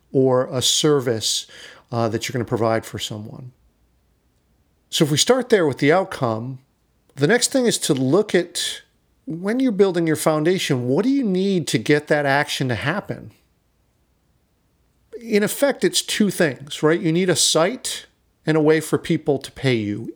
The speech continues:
in this foundation, right? That's not the whole pathway, obviously. You need a site set up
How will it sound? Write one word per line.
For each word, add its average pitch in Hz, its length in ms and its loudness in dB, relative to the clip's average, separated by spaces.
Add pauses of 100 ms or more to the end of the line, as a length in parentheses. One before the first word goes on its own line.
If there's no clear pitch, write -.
in 220 220 2
this 233 180 0
foundation, 160 640 -2
right? 131 200 -2
That's - 200 -4
not 143 140 -4
the 123 80 -10
whole 135 100 2
pathway, 123 480 -4
obviously. 123 580 -10 (920)
You 147 100 0
need 156 300 2
a 127 100 -2
site 160 340 2
set 180 220 2
up 190 240 -4